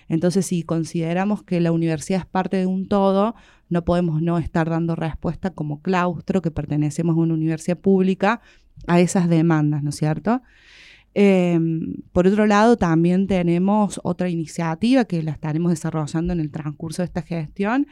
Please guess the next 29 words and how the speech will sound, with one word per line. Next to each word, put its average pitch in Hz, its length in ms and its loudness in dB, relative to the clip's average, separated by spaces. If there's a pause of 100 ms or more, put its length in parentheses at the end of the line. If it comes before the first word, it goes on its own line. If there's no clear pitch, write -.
(360)
que 160 100 -2
tiene 170 220 0
que 170 80 -4
ver 170 160 -2
también 214 340 0
con 170 160 -4
otra 165 240 -6
ley 170 140 -2
nacional, 175 640 -2
que 175 80 -2
es 160 40 -2
la 170 100 -2
del 160 160 -4
cupo 160 260 -4
trans, 190 480 -2 (440)
que 165 100 -2
es 160 60 4
del 170 140 2
uno 175 160 0
por 156 220 -6
ciento. 214 640 0 (300)
Eso 170 220 -4
aún 170 360 0
no 190 120 2
está 180 280 -6
siendo 165 580 -2
trabajado 156 800 -4 (360)
firmemente, 180 880 2 (280)
eh, 147 360 -8